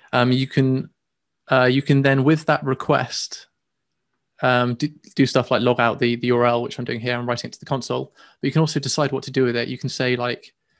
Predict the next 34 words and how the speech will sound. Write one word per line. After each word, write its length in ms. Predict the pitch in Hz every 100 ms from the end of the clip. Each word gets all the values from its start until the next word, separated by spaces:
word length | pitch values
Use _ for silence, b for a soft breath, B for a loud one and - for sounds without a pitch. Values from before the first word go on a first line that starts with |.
| _ _ -
"dot 240 | 135 -
continue," 720 | - 127 - 147 120 120 139 - -
which 200 | 139 -
will 80 | 127
let 120 | 123
it 100 | 120
go 380 | 131 127 123 120 _ _ -
happily 260 | 147 131 131
on 60 |
its 140 | 120 -
way. 340 | 123 123 139 _ _ _ _ -
Or 160 | 131
you 160 | 131 131
can 160 | - 123
say, 580 | - 123 120 120 123 - _
"dot 160 | 135 -
fulfill," 600 | 131 - 139 123 117 - _ _ _ _ _ _ _ -
uh, 40 | 120
and 260 | 117 117
I'm 60 | 123
gonna 100 | 117
fulfill 300 | - - 131
it 60 |
with 120 | 120 -
an 80 |
OK 240 | 135 135 135
status 380 | - 123 123 -
code 340 | 127 131 - _ b b b b
and 220 | 123 127
some 160 | - 127
content 440 | - 139 - 120
that 100 | 123
I've, 240 | 117 - _ -
I've 200 | 120